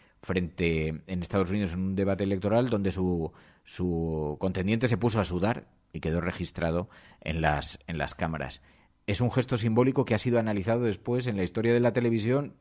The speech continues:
pero tanto como para caer en unas elecciones, pues es bastante dudoso. Es bastante dudoso porque, además, no nos engañemos, hay mucha expectación en torno a este debate, al debate de esta noche, porque va a ser el gran encuentro, el único entre los dos candidatos,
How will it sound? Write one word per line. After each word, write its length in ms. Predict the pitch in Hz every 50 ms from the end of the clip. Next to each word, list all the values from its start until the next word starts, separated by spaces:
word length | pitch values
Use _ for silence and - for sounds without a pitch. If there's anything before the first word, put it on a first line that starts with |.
| _
pero 220 | - 92 87 95 -
tanto 260 | 131 135 131 151 143
como 200 | 143 147 147 135
para 160 | 135 123 123
caer 240 | - 127 123 127 127
en 100 | 123 123
unas 240 | 123 123 120 104 -
elecciones, 460 | 123 117 - - 147 135 117 85 71
pues 180 | - 78 73 78
es 100 | 85 80
bastante 380 | 82 71 - 73 69 62 62
dudoso. 480 | 58 55 58 60 60 58 - - - _ _ - - - - - -
Es 140 | - - 78
bastante 340 | 78 82 - 92 85 82 90
dudoso 320 | 92 92 95 101 92 92
porque, 220 | 98 - - - 78
además, 280 | 76 82 98 95 - - - - - - -
no 100 | - 80
nos 160 | 85 90 90
engañemos, 480 | 92 80 76 82 110 135 135 92 - - - - - - - _ _ _ _ _ -
hay 100 | 104 107
mucha 240 | 120 143 147 - 147
expectación 500 | 131 - 131 110 - 117 113 - 135 135
en 100 | 120 110
torno 420 | - 131 135 147 147 151 - - -
a 100 | 92 95
este 220 | 95 - 120 110
debate, 320 | 110 110 117 117 - 110
al 80 | 90 78
debate 260 | 76 78 87 90 107
de 60 | 107
esta 160 | 107 - 117 113
noche, 260 | 120 113 - 139 135 - - _ _
porque 480 | - 113 117 110 - - 135 131 - - 113
va 60 | 107 107
a 40 |
ser 200 | 92 113 117 120
el 260 | 127 120 117 117 107 87
gran 240 | 98 101 101 107
encuentro, 580 | 110 107 98 - 110 117 113 127 127 143 143 - -
el 160 | - 92 98
único 340 | 117 123 120 123 120 156 156
entre 200 | 143 127 110 95
los 160 | 92 87 80
dos 160 | - 110 -
candidatos, 600 | - 98 87 82 85 104 127 127 113 92 - -